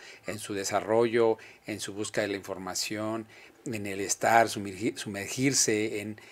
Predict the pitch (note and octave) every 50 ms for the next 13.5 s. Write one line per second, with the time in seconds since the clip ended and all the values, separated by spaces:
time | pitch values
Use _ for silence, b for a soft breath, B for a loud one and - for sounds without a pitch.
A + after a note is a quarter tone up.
0 | B B B B - A2 G#2 G#2 G2+ G2+ G2+ G2 G2+ G2+ G2 A2+ A#2 B2+ B2+ B2+
1 | B2+ A#2 G#2 G2+ F#2+ G2 G2+ G2 A2+ A#2 B2+ B2+ A2 A2 G#2+ G2+ G2+ G2+ G2+ G2
2 | - - G#2+ - - - - - A2+ G#2 G2+ G#2+ G2+ G#2 G2 F#2 G2+ G2+ G#2 G#2+
3 | A2+ A#2 A2 - A#2 G#2 G2+ A2 G#2 - - G#2 G#2 G2+ - A2+ A#2 B2 A#2 -
4 | - A#2+ A#2 A#2+ - B B B B B B B B B B B - - A#2 A2
5 | G#2+ A#2 A#2 A2+ - - D3+ A#2+ G#2 - A2 G#2+ G#2 - - A#2+ B2 B2 A#2+ -
6 | G#2+ F#2+ - G2 - B2 A#2 A2+ G#2+ G2+ G2+ F#2 - A#2 A#2 A#2+ A#2+ A#2 B B
7 | B B B B _ - A2+ G#2 - - G#2+ G#2 G#2+ A#2 A#2 G#2+ A2 A#2+ - A2
8 | G#2+ - A2+ A2+ G2+ G2+ G2+ G2 F#2 - - B2 B2 B2+ A#2+ - G#2 F#2+ F#2+ F2+
9 | - - - - F#2+ F#2 F#2 F#2 F#2 F2+ F2+ F2 F2+ - B B B B B B
10 | B - - G2 G2 G2 G#2 A#2 - - B2 B2 - - - E3 F3 D#3+ B2 A2
11 | G2 - - - G2 F#2+ F#2 F#2 - - G#2 G2+ F#2+ G#2 G2+ G2+ G#2 G#2 G2+ G2
12 | F2+ F2 - G2+ G2 F#2+ G2+ G2+ G2 G#2 F#2 F#2+ F#2+ F#2+ F#2 - - G2 F#2 F#2+
13 | F#2 F#2+ F#2+ - - - G#2+ G2 -